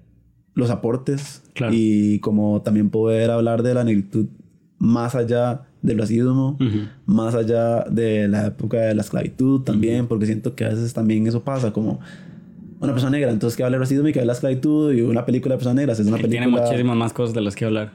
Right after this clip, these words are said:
Speaker 1: Exacto, hay demasiadas cosas, hay demasiada, demasiados aportes culturales, hay demasiados aportes.
Speaker 2: Sí, es como, yo puedo pensar, ahora que he estado estudiando tanto filosofía y he estado viendo cómo, digamos, es un campo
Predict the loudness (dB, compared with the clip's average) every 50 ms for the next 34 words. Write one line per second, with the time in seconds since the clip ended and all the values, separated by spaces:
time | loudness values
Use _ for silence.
0 | -6 -4 -2 -2 -2 -4 -4 -4 -6 -6 -6 -6 -4 -2 0 0 0 0 0 -2
1 | 0 0 0 2 2 0 -2 -2 -2 0 0 0 0 0 0 0 0 2 0 0
2 | 0 0 0 0 2 2 0 0 -2 -6 -10 -10 -6 -6 -4 -2 -2 -2 0 0
3 | 0 0 0 0 -2 -2 -2 -2 -2 -2 -4 -4 -2 -2 -2 0 0 0 0 0
4 | 0 0 0 0 0 0 0 0 0 0 0 0 0 0 2 2 2 0 0 -2
5 | -2 -2 -2 -2 -2 -2 -2 -2 -2 -6 -6 -6 -4 -4 -4 -2 -2 -2 0 -2
6 | -2 -4 -2 -2 -2 -2 -2 -4 -4 -4 -4 -4 -2 -2 -2 -4 -4 -6 -6 -4
7 | -4 -4 -4 -4 -6 -4 -4 -4 -4 -4 -2 -2 0 0 0 -2 -2 -2 -2 -2
8 | -2 -2 -2 -2 0 0 -2 -2 -2 -2 -2 -2 0 0 0 -2 -2 -4 -4 -4
9 | -2 -2 0 0 2 2 0 0 -2 -2 0 0 0 0 0 0 0 0 0 0
10 | 0 0 -2 -2 0 0 0 0 -2 -2 -4 -4 -4 -4 -6 -6 -8